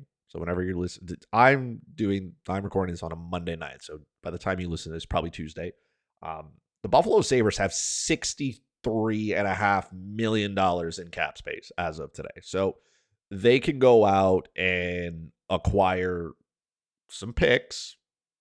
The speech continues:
for just retaining some money. Same thing with the Arizona Coyotes. Arizona Coyotes are a rebuilding franchise. You can easily go out and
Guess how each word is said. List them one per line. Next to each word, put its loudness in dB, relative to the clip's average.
for -8
just -4
retaining -2
some -8
money. -10
Same 2
thing 0
with -6
the 4
Arizona 6
Coyotes. 6
Arizona 4
Coyotes 4
are 4
a 4
rebuilding 2
franchise. 0
You -6
can -8
easily -2
go 2
out 2
and -2